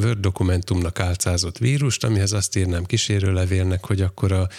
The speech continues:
a kért dokumentumok a csatolmányban találhatóak tökéletes magyarsággal, ékezetek nélkül, és rossz helyen a szóközök, csak hogy hozzákössem az előzőt. És létezik ez a fajta vírusterjesztés, de mindenki röhög rajta, hogy aha, ez,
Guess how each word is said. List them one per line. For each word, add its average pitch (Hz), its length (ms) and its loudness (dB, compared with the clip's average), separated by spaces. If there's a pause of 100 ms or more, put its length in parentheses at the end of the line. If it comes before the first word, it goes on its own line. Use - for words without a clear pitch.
(320)
a 104 160 2
kért 98 440 0
dokumentumok 90 760 0
a 101 60 2
csatolmányban 90 760 0
találhatóak 90 680 0
tökéletes 92 520 0
magyarsággal, 92 720 0
ékezetek 92 600 -2
nélkül, 104 400 0
és 92 200 -2
rossz 98 240 0
helyen 90 160 -2
a 90 40 -2
szóközök, 92 560 -2
csak - 200 -4
hogy 95 220 -2 (240)
hozzákössem 92 640 0
az 87 140 -2
előzőt. 95 600 0 (180)
És 98 360 0 (220)
létezik 107 640 0
ez 95 140 2
a 104 40 2
fajta 95 560 0 (340)
vírusterjesztés, 98 1040 0
de 110 100 0
mindenki 104 360 0
röhög 95 220 2
rajta, 92 220 0
hogy 95 200 -4
aha, 95 300 0 (180)
ez, - 220 -2